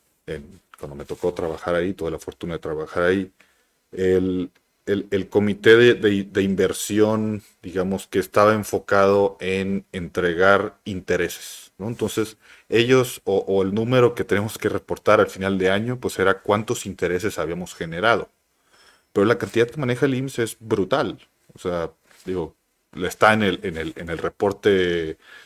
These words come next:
trimestral o semestral que se manda a la Cámara de Diputados, pero el imss, el, el imss, literal, maneja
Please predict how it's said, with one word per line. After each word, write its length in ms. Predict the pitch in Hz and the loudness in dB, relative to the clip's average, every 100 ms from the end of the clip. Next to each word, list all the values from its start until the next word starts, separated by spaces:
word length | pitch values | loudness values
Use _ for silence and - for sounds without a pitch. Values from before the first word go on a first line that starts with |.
| _ | _
trimestral 540 | - 87 92 - 98 98 | -12 -8 -4 2 2 2
o 20 | |
semestral 420 | 87 82 95 92 | -4 -4 -2 -2
que 80 | 85 | -4
se 100 | 80 | -6
manda 260 | 87 92 | -4 -2
a 20 | 87 | -2
la 80 | |
Cámara 260 | - 90 82 | -4 -6 -6
de 60 | 82 | -8
Diputados, 480 | 90 90 123 131 - | -4 2 4 4 0
pero 180 | 92 | -2
el 100 | 87 | 0
imss, 460 | 104 123 135 - - - | -2 -4 -8 -14 -14 -8
el, 180 | - - - | -8 -8 -6
el 160 | 90 101 | -4 -2
imss, 400 | 135 185 - - _ - | -4 -6 -12 -20 _ -14
literal, 520 | 92 90 90 123 165 | -6 0 0 0 -4
maneja 680 | 107 98 104 107 120 113 110 | -6 -2 -2 2 4 4 2